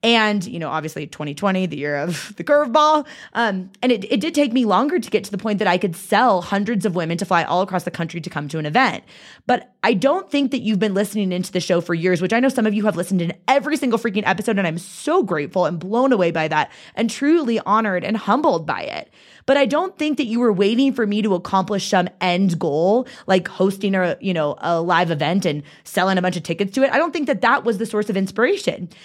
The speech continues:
Maybe you were inspired by the fact that I'm really transparent and I think of us like we're girlfriends and I'm willing to talk about things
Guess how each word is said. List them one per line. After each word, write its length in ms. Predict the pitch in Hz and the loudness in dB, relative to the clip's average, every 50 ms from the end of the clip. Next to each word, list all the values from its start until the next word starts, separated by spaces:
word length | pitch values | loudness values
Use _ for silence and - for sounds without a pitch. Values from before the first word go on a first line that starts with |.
| - - _ | -20 -12 _
Maybe 320 | 220 240 294 339 349 349 | 0 2 2 4 4 2
you 180 | 330 277 277 285 | 2 2 0 0
were 160 | 294 294 269 | 2 0 0
inspired 840 | 226 208 190 - - 214 208 240 262 240 202 160 151 156 165 165 - - - _ _ | 0 -2 -4 -2 0 2 2 4 4 2 2 2 0 -2 -4 -4 -8 -14 -20 _ _
by 120 | 220 220 | 0 0
the 80 | 202 208 | 2 2
fact 260 | 226 214 214 - - | 2 2 2 2 0
that 100 | 214 208 | 0 0
I'm 140 | 196 190 185 | 2 0 0
really 160 | 190 208 226 | -2 -2 -4
transparent 800 | 190 - - 202 185 185 - - - 196 208 220 202 175 - | -4 -6 -4 -4 -4 -4 -6 -8 -4 -2 0 2 2 0 0
and 100 | - - | -2 -2
I 100 | 175 175 | -2 -2
think 240 | 170 - 240 247 247 | -2 0 0 0 2
of 80 | 262 214 | 2 2
us 140 | 196 190 214 | 2 2 0
like 160 | 190 - - | -2 -2 -2
we're 100 | 175 170 | -8 -8
girlfriends 480 | 151 - 196 226 247 - 220 185 185 | -2 0 0 0 2 0 0 0 0
and 80 | 196 190 | 0 0
I'm 140 | 185 185 185 | 0 0 0
willing 220 | 202 233 269 277 | 0 0 0 -2
to 100 | 269 247 | -2 -4
talk 340 | 196 - - - - - - | -8 -6 -2 -2 -2 0 0
about 300 | 240 175 156 131 - - | 0 0 0 -2 -2 0
things 460 | - 170 160 156 160 170 185 170 - | 0 0 0 0 -2 -2 -4 -4 -8